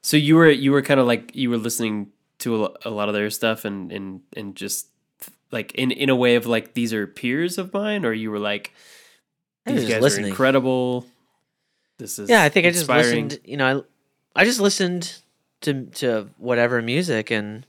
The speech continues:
Speaker 2: I remember hearing that, and I was like, <laughs> honestly, I was like, I love the way that starts, but obviously I can't just rip it off.
Speaker 1: <laughs>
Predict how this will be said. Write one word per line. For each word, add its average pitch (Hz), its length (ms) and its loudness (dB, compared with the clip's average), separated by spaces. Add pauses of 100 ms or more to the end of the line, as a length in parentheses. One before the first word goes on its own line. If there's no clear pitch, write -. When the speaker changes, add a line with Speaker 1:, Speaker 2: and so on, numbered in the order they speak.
(1000)
Speaker 2:
I 110 220 0
remember 120 440 0
hearing 123 380 4
that, 110 320 2
and 113 160 -6
I 110 80 0
was 110 160 -4
like, 107 260 -4 (200)
<laughs> - 540 -6
honestly, 143 340 2
I 131 40 6
was 120 100 2
like, 107 200 -6 (140)
I 117 100 -2
love 123 260 6
the 123 80 0
way 107 120 2
that 87 180 -8
starts, 123 300 0
but 90 100 -10
obviously 107 360 -6
I 98 80 -12
can't 98 220 -12
just 92 180 -16 (260)
rip 110 320 -8
it 101 100 -6
off. 92 460 -6 (200)
Speaker 1:
<laughs> - 200 0